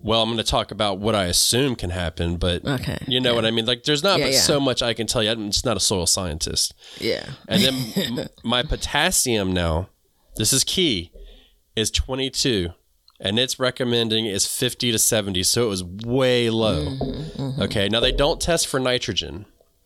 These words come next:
Speaker 1: And the reason why
Speaker 2: Hmm.
Speaker 1: is 'cause nitrogen's water soluble, so it can go out, okay?
Speaker 2: Mm-hmm, mm-hmm.
Speaker 1: So I get this recommendation of, it tells you the fertilization rates to put in, okay?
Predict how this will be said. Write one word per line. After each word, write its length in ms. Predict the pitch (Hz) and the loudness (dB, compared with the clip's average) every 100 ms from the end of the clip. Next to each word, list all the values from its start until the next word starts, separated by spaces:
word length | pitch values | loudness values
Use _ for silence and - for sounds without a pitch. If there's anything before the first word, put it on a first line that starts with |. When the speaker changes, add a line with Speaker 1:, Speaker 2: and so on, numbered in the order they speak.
| - - - _ _ _ - - | -20 -20 -20 _ _ _ -16 -4
Speaker 1:
And 100 | 110 | -2
the 60 | 107 | 2
reason 360 | 127 131 123 | 2 2 0
why 120 | 123 123 | 2 2
Speaker 2:
Hmm. 60 | |
Speaker 1:
is 60 | 110 | 0
'cause 180 | 117 104 | -2 0
nitrogen's 520 | 110 113 117 113 104 | 0 0 -2 -2 -2
water 300 | 101 101 101 | 0 0 0
soluble, 640 | - 98 90 80 73 - _ - - - - - | 0 0 0 -2 -4 -6 _ -20 -20 -20 -20 -8
so 240 | - 117 110 | -2 2 2
it 120 | - | 0
can 160 | 113 | -2
go 260 | 95 95 92 | 0 0 2
out, 220 | 87 78 | 0 0
okay? 380 | 85 - 87 90 _ - | -2 -2 0 -2 _ -6
Speaker 2:
Mm-hmm, 260 | 156 139 147 | -4 -2 -2
mm-hmm. 240 | 143 - | -4 -2
Speaker 1:
So 220 | 135 131 120 | 0 2 4
I 120 | 151 | 2
get 300 | 147 151 92 | 2 0 0
this 320 | 120 - - _ _ | 0 0 -2 _ _
recommendation 1120 | 110 117 - 113 107 104 101 - 82 80 85 _ _ _ _ _ _ - | -4 -4 0 -2 0 0 0 0 -2 -6 -8 _ _ _ _ _ _ -2
of, 760 | 101 98 98 92 92 87 - _ _ _ _ _ _ _ _ | 0 2 2 0 0 -4 -10 _ _ _ _ _ _ _ _
it 120 | 113 110 | -6 -2
tells 360 | 147 139 123 | 0 0 0
you 100 | 131 | -2
the 100 | 120 | -2
fertilization 960 | - - 113 110 107 95 101 101 104 87 | -2 -2 0 2 0 0 0 0 0 0
rates 320 | 90 87 - | -2 0 -2
to 60 | 92 | -4
put 260 | - 95 | -2 0
in, 140 | 82 82 | 0 0
okay? 380 | - 90 92 | 0 -2 -2